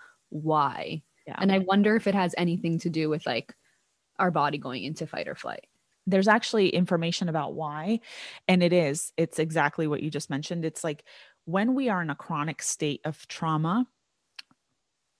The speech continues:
Speaker 2: we have this, now we're gonna talk about, like, these, uh, fight, flight, freeze responses in our next episode, but this, um,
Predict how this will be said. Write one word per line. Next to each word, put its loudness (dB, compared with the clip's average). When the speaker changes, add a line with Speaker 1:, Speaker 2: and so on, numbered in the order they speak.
Speaker 2:
we -2
have 2
this, -2
now -2
we're -2
gonna 2
talk -2
about, 2
like, -2
these, -4
uh, -2
fight, -2
flight, -4
freeze -4
responses -6
in -4
our -4
next -6
episode, -2
but 0
this, 2
um, -2